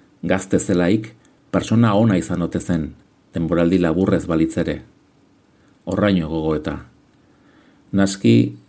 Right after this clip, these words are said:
Jordi Ebolek ere badaki El Listoren galdera horren erantzuna.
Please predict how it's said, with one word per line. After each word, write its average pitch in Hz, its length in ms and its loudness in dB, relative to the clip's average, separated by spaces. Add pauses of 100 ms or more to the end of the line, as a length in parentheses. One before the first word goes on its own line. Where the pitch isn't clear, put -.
Jordi 101 360 4
Ebolek 101 380 4
ere 104 180 4
badaki 101 480 4
El 92 120 2
Listoren 113 480 0
galdera 101 380 2
horren 98 320 2
erantzuna. 90 580 -2